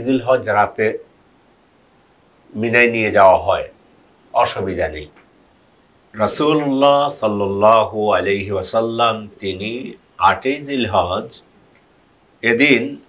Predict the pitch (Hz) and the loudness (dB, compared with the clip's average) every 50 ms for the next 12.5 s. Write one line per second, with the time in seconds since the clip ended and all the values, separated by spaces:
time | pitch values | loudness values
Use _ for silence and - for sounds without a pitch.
0 | _ _ _ _ _ _ _ _ _ _ _ _ _ _ _ _ _ _ _ _ | _ _ _ _ _ _ _ _ _ _ _ _ _ _ _ _ _ _ _ _
1 | _ _ _ _ _ _ _ _ _ _ _ - 98 101 107 117 120 120 131 127 | _ _ _ _ _ _ _ _ _ _ _ -20 -14 -8 -6 -4 0 2 2 2
2 | 127 127 120 117 - - 110 113 - 127 - - 123 117 113 110 - - - 98 | 2 0 -2 -4 -4 -4 -2 -2 -2 -2 -4 -4 -2 -2 -2 -4 -6 -6 -2 0
3 | 95 92 95 98 - - - - _ _ _ _ _ _ _ _ _ _ - - | 0 0 0 -2 -4 -4 -8 -14 _ _ _ _ _ _ _ _ _ _ -16 -10
4 | - - 120 - 113 104 101 98 98 98 - - _ _ _ - - - - 110 | -6 -6 -4 0 2 2 4 2 0 -2 -4 -12 _ _ _ -20 -20 -20 -12 -4
5 | 110 113 107 107 107 95 90 - 98 95 95 92 92 95 92 95 113 110 107 - | 0 2 2 2 0 -2 -4 -2 0 2 2 2 0 0 0 0 0 0 0 -2
6 | - - - 98 92 90 90 92 98 - 113 107 98 107 107 104 101 101 95 - | -6 -4 -2 0 0 2 2 0 -2 -2 -4 -4 0 0 0 0 0 -2 -4 -2
7 | - 92 90 90 85 101 120 120 120 - - 110 101 101 135 - - 202 190 160 | 0 2 2 2 0 0 -2 -2 -2 -4 -4 -4 -2 0 0 -2 -2 -4 -6 -6
8 | 117 - - - - - - - 147 156 - _ - 110 113 117 127 139 143 147 | -8 -8 -8 -8 -8 -8 -10 -12 -14 -18 -20 _ -10 -6 -4 -2 0 0 -2 -4
9 | 139 139 139 135 131 127 - - 135 127 113 - - - 101 98 95 101 110 131 | -6 -6 -6 -6 -6 -8 -10 -8 -8 -8 -8 -10 -8 -4 -4 -2 -2 -2 -2 -4
10 | 127 - - _ - - 110 113 131 131 135 - - 156 - 220 - 85 87 90 | -4 -6 -10 _ -4 2 4 4 4 4 0 -4 -6 -6 -4 -4 -4 -4 -4 -6
11 | 87 80 73 87 107 139 151 156 - - - 104 98 - - 90 90 87 85 80 | -8 -8 -8 -8 -8 -8 -8 -8 -10 -10 -8 -8 -8 -8 -8 -8 -8 -8 -8 -8
12 | 80 110 92 - 120 117 107 95 95 | -8 -8 -8 -8 -8 -10 -10 -10 -10